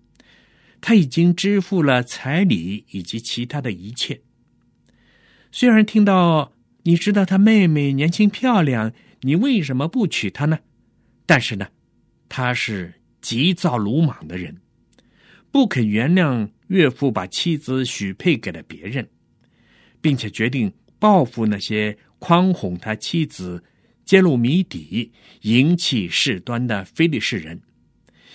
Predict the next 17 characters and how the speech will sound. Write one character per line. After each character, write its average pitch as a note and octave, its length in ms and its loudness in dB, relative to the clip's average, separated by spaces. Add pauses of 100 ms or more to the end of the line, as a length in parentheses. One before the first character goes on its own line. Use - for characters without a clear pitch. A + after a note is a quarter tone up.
因 G3+ 140 4
为 F#3+ 120 2
是 A2 200 -6
他 G#3 280 0
们 D3 220 4 (460)
搞 F2+ 400 -4
砸 F#2 200 -10
了 A#2+ 120 -4
整 F2 280 -10
件 F#2 240 -8
事 - 200 -8
情。 - 200 -14 (1500)
于 B2 200 4
是 - 280 -4 (260)
参 C#3 340 -6
孙 D3+ 240 0 (140)
去 G2 380 -4